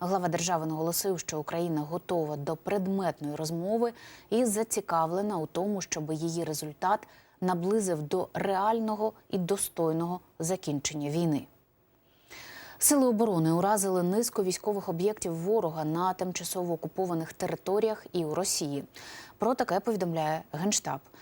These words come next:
У районі тимчасово окупованої Розівки на Запоріжжі знищено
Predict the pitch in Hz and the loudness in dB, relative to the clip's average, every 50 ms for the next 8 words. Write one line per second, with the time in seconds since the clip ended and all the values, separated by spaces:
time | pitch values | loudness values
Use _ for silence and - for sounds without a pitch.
0 | - - - - - - - 220 226 247 277 285 269 254 - 214 214 - - - | -20 -20 -20 -20 -8 -2 2 2 4 6 6 6 6 6 4 2 2 0 0 0
1 | - 254 247 226 214 196 - 196 - - 226 214 208 202 196 196 190 185 175 - | 0 2 4 4 2 2 2 -2 0 0 0 0 2 2 2 2 2 2 0 0
2 | - 196 214 226 220 208 180 170 160 156 190 190 - - 190 180 180 185 185 196 | 0 0 2 4 4 4 4 4 4 2 0 0 0 -4 -4 -2 -2 -2 -2 -4
3 | 185 - 190 185 196 196 190 185 190 175 165 175 180 208 208 - - 208 196 196 | -2 -2 2 2 4 4 4 2 0 0 0 -2 -2 -4 -2 -2 -2 -2 -2 -2
4 | 185 | -4